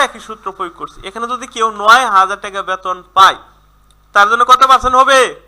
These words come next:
তার জন্য একটা পার্সেন্টেজ হয়ে গেছে, সেটা হলো কি পাঁচ পার্সেন্ট, নাকি? পাঁচ পার্সেন্টে এখানে যে অনুপাত হইছে সেটা কিন্তু হয়ে গেছে। পাঁচ পার্সেন্ট হয় নাকি কত পার্সেন্ট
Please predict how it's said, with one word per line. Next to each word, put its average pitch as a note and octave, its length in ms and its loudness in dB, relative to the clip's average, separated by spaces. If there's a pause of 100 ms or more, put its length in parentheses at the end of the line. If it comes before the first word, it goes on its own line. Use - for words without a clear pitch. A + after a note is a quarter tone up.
(1300)
তার G#3 280 6
জন্য B3+ 180 4 (800)
একটা G3 280 0 (220)
পার্সেন্টেজ G#3+ 520 0 (140)
হয়ে G3 240 -8
গেছে, G3+ 260 -16
সেটা F3+ 180 -16
হলো G3+ 180 -14
কি B3 60 -20 (220)
পাঁচ G#3 200 4 (160)
পার্সেন্ট, D3+ 460 -4
নাকি? A3+ 200 -12 (540)
পাঁচ G#3 160 4 (100)
পার্সেন্টে A3+ 400 0 (380)
এখানে G3+ 260 -10
যে G#3 60 -8 (140)
অনুপাত G#3+ 400 -2
হইছে G#3 220 -10 (380)
সেটা E3 200 -20
কিন্তু G3 220 -14
হয়ে F#3+ 220 -2
গেছে। F#3+ 160 -12 (120)
পাঁচ G3 200 0
পার্সেন্ট A3 340 -2
হয় C#4 180 4 (460)
নাকি G#3 200 -16
কত A#3+ 100 4 (100)
পার্সেন্ট B3 260 0